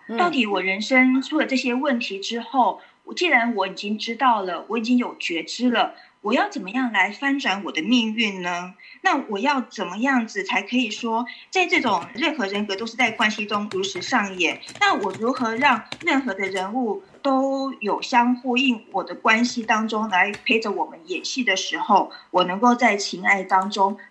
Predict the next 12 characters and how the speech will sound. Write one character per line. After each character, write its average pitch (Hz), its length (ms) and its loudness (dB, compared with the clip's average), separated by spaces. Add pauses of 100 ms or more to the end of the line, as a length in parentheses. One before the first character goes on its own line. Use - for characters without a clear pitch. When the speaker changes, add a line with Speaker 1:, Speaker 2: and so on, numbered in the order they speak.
Speaker 2:
爱 220 280 2
而 180 160 -6
无 160 200 -2
伤 190 360 0
呢？ 180 360 -4 (260)
所 294 160 6
以 269 140 6
我 208 160 2
想 240 260 -4
到 240 180 4
的 202 160 -4
是， 196 520 -4